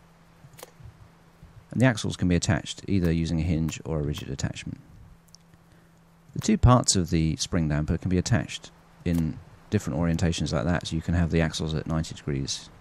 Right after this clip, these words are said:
if you want. Once the spring damper is unfrozen, you can see it'll extend as the spring pushes it,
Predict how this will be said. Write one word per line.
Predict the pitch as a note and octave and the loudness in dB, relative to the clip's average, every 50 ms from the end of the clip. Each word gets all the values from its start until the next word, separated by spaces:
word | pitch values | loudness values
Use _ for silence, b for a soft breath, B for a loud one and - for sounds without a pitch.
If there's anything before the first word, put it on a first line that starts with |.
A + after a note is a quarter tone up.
| - - | -18 -14
if | - - - | -10 -6 -2
you | E2 | 0
want. | A2+ G#2+ - - - - - - - - - - - - - - - - - - - - - - - - - - - - - - - - - - - - - - - - - - - - - - - - - - - - - - - - - - - - - - - - - - - - - - - - - - | 2 2 0 -2 -6 -20 -20 -20 -20 -20 -20 -20 -20 -20 -20 -20 -20 -20 -20 -20 -20 -20 -20 -20 -20 -20 -20 -20 -20 -20 -20 -20 -20 -20 -20 -20 -20 -20 -20 -20 -20 -20 -20 -20 -20 -20 -20 -20 -20 -20 -20 -20 -20 -20 -20 -20 -20 -20 -20 -20 -20 -20 -20 -20 -20 -20 -20 -20 -20 -20 -20 -20 -20 -20 -12 -4
Once | - A#2+ B2+ - | -2 -2 -2 -2
the | - - G2 F#2+ F#2 F2+ F2 C#2 - | 0 4 6 6 8 8 6 4 2
spring | - - - F#2 F#2 F2 | -2 -4 0 2 2 4
damper | E2+ E2+ F2 E2+ - F2 | 4 4 2 4 2 2
is | E2+ E2 | 2 2
unfrozen, | F2 E2 D#2 - - G2 G#2 F#2+ D#2+ D#2 D#2 E2 F2+ - - - - - - - - - - - - - - - | 2 2 0 2 2 4 4 4 2 2 0 -2 -4 -6 -8 -8 -10 -10 -14 -20 -20 -20 -20 -20 -20 -20 -16 -4
you | - | 0
can | E3 C3 - | 0 0 2
see | - G#2+ F#2+ | 4 4 6
it'll | F2+ E2+ E2+ E2+ E2 - | 6 4 4 2 0 -2
extend | - - - - - G2+ E2+ D#2+ D#2+ D#2 - - | -4 -6 -4 0 4 4 4 4 4 2 -2 -4
as | - E2 E2 | -6 -6 -4
the | F2 E2 | -4 -4
spring | - - E2 D2+ D2+ D2 D#2 | -4 -2 0 0 0 0 0
pushes | - - E2+ - - D2+ D2 D#2 | 0 0 0 -2 -2 -6 -6 -6
it, | D2+ | -8